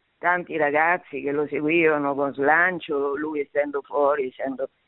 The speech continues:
in Inghilterra al sicuro. Insomma, questo signore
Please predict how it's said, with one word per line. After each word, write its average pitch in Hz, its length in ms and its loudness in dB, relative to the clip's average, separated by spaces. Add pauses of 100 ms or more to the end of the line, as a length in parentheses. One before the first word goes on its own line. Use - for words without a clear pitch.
(160)
in 160 120 -4
Inghilterra 147 720 4
al 135 140 0
sicuro. 143 600 2 (440)
Insomma, 185 440 2
questo 254 340 0
signore 196 760 2